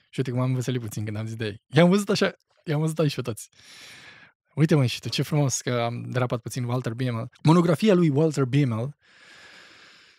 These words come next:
discipol al lui Heidegger, nu întârzie asupra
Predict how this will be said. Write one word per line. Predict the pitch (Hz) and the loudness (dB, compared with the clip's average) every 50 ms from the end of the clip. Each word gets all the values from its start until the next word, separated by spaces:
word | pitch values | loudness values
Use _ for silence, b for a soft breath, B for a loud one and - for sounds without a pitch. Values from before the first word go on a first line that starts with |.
| B B B | B B B
discipol | - 147 139 - 226 180 165 143 | 0 0 2 2 2 4 6 6
al | 135 127 | 6 6
lui | 120 | 6
Heidegger, | 107 131 180 175 139 131 165 170 156 - - | 4 4 4 4 4 2 2 0 -2 -2 -2
nu | 156 196 | 0 0
întârzie | 214 180 - 190 170 160 170 165 160 160 | 2 2 0 0 0 0 0 0 0 -2
asupra | - 143 131 - 156 - 147 143 139 139 - | -4 -6 -6 -6 -4 -4 -2 -2 -2 -4 -4